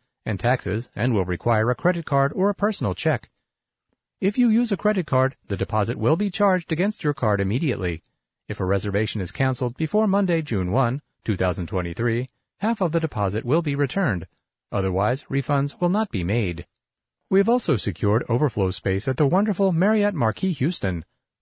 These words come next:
The Marriott is only a three-block walk directly across Discovery Green, or attendees can walk entirely indoors through the George R. Brown Convention Center, connecting both hotels on the second level. You will find many of the same amenities at the Marriott,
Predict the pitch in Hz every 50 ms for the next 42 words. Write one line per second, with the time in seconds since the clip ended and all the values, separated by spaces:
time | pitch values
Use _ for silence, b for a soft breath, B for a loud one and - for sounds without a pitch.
0 | - 104 98 104 113 120 110 95 90 92 104 98 98 131 131 131 120 107 95 87
1 | - - 175 208 175 123 107 98 95 - - 123 127 135 - - 170 180 220 -
2 | - - 113 104 - - 151 156 170 160 - - 143 - - 196 202 175 139 113
3 | 107 127 165 165 143 139 160 - _ _ _ - - 160 180 127 - - 101 95
4 | 98 107 113 - - 101 98 101 110 107 - 95 82 - 120 131 143 120 107 110
5 | 131 131 127 131 165 165 147 143 147 - _ _ _ - - 208 220 202 208 180
6 | - 202 202 214 208 - - 131 135 139 127 120 110 101 98 104 - 135 127 151
7 | 190 208 - 180 107 - - 98 85 90 87 85 - _ _ _ _ _ - -
8 | 110 107 101 - 95 90 87 95 113 117 - - 107 98 92 - 135 131 123 127
9 | 123 - - - 180 190 165 - 214 214 - 127 92 95 123 147 110 95 85 80
10 | _ _ _ _ _ _ _ _ _ _ _ _ _ _ _ _ _ _ _ _
11 | _ - 220 262 277 254 - 247 240 233 196 175 202 233 220 147 104 90 92 87
12 | - 113 110 107 98 90 92 104 117 110 - - 120 113 143 151 - - 156 160
13 | 190 202 185 165 160 160 165 -